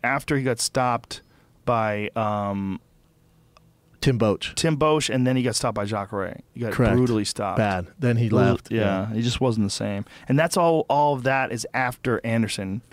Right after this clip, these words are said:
Speaker 1: murked him.
Speaker 2: Correct. But, I mean, you look at David Branch compared to Luke Rockhold's lineup, it's insane. Luke Rockhold's, I mean,
Speaker 1: Big
Speaker 2: beats some of the
Speaker 1: difference.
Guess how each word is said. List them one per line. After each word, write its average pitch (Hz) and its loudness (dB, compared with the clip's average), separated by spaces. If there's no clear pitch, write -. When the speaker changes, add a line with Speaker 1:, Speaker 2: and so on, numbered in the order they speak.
Speaker 1:
murked 104 -2
him. - -6
Speaker 2:
Correct. 113 0
But, 143 2
I 143 2
mean, 160 6
you 185 6
look 196 0
at 165 2
David 156 4
Branch 143 0
compared 139 0
to 117 2
Luke 117 2
Rockhold's 117 0
lineup, 123 0
it's 107 -4
insane. 92 -4
Luke 117 0
Rockhold's, 104 -2
I 98 -2
mean, 101 -2
Speaker 1:
Big 143 2
Speaker 2:
beats 120 -6
some 117 4
of - 4
the 98 -2
Speaker 1:
difference. 107 0